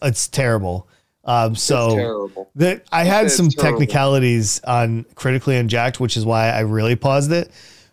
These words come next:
Speaker 1: because I, um, I kinda need to fix. It was shit content. All right, I'm gonna be honest. It was pretty shit content,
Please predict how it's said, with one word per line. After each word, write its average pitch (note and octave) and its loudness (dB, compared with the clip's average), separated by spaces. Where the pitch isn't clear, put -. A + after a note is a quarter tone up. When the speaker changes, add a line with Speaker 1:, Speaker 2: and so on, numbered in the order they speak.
Speaker 1:
because A#2+ 0
I, A2+ 0
um, F#2 -2
I A2+ -4
kinda C3 0
need A#2 0
to A2+ 0
fix. - -4
It D#3 0
was F#3 4
shit D#3 2
content. A2 -2
All G#2 -2
right, G#2+ 0
I'm A2+ 0
gonna A#2+ 0
be G#2+ 0
honest. F#2 -6
It A#2+ 0
was A#2+ 2
pretty G#2 -6
shit - -10
content, F#2+ -12